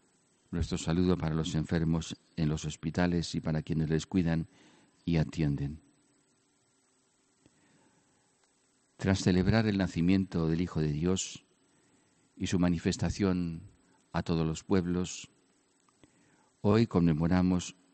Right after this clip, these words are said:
su bautismo en las aguas del río Jordán. Es la segunda manifestación de Jesucristo, hoy como Hijo amado del Padre,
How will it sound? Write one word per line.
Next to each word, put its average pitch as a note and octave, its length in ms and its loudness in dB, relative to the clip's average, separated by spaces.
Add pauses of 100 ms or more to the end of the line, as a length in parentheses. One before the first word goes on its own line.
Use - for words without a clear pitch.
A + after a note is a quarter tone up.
(100)
su - 200 -4
bautismo E2+ 640 -2 (680)
en F#2 120 0
las E2+ 200 4
aguas F2 260 -2
del D#2 140 -2
río D#2+ 220 -2
Jordán. D2+ 640 -4 (1900)
Es A2+ 340 2
la F2 100 0
segunda G2 440 -2
manifestación E2+ 960 -2 (720)
de E2+ 100 -4
Jesucristo, E2 840 -4 (920)
hoy G2 260 2
como D#2 320 -2
Hijo F#2 400 -4 (540)
amado D#2+ 380 0
del D2+ 200 0
Padre, F2+ 500 -2